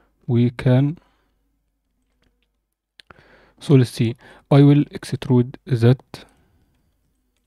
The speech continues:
increase the resolution, and in the geometry I will add depths here,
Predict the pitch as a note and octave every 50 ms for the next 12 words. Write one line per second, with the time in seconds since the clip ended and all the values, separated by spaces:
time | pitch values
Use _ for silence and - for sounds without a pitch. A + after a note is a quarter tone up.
0 | _ _ _ _ _ _ _ _ _ _ _ _ _ _ _ _ _ _ _ _
1 | _ _ _ _ _ _ _ _ _ _ _ _ _ _ _ _ _ _ _ _
2 | _ _ _ _ _ _ _ _ _ _ _ _ _ _ _ _ _ _ _ _
3 | _ _ _ _ _ _ - C#3+ B2+ A#2+ - B2 A#2+ A#2+ A#2 A#2+ A2+ A2+ A2 A2
4 | A2 A2+ A#2+ C3+ C#3 - C#3+ C3+ - C3 A#2+ A#2 - C#3 C3 B2+ A#2+ A#2+ A2+ A2
5 | A#2+ A2+ A#2+ C3 - - C3+ C3 C3+ B2+ A#2+ A#2+ A#2+ - - B2+ A#2+ A#2+ B2 B2
6 | - - - C3 C#3+ D3 - - - - - - - _ _ _ _ _ _ _
7 | _ _ _ _ _ _ _ _ _ _ _ _ _ _ _ _ _ _ _ _
8 | _ _ _ - E2+ - - B2 C3+ D#3+